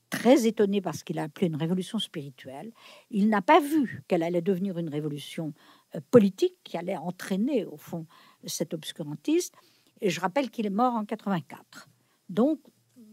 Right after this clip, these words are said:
dire qu'il était islamiste, et puis maintenant, on ajoute pédophile. Il n'a jamais été, c'est-à-dire le criminel. Donc, on est suicidaire en France en traitant de cette façon-là, euh, des penseurs, euh,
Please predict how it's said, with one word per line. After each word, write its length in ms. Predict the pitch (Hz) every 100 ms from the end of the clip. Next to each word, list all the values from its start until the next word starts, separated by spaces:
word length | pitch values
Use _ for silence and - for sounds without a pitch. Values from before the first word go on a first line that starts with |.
| 240
dire 460 | 220 156 165 247 233
qu'il 180 | - 160
était 280 | 147 175 156
islamiste, 400 | - 214 359 -
et 40 |
puis 140 | 214
maintenant, 280 | 214 226 330
on 100 | 254
ajoute 260 | 247 214 277
pédophile. 600 | - 202 196 - - 131 - - -
Il 60 | 165
n'a 80 | 160
jamais 260 | 226 233
été, 200 | 180 - -
c'est-à-dire 400 | - 135 170 185
le 140 | 151 131 208 208 175 -
criminel. 440 | - 220 165 131 - _ - _ -
Donc, 240 | 254 180 _ -
on 120 | 202
est 220 | 339 370 -
suicidaire 760 | - - 254 - 185 160 143
en 60 | 135
France 500 | - - 349 427 - _ _ _ -
en 300 | 254 330 - -
traitant 600 | - - 233 233 247 202
de 120 | 151
cette 240 | 147 139 -
façon-là, 520 | 127 - 160 202 349 415 _ _ _ _
euh, 100 | 196 143
des 220 | 151 269
penseurs, 720 | - 135 143 - 311 403 415 - - _ 220
euh, 320 | 160 160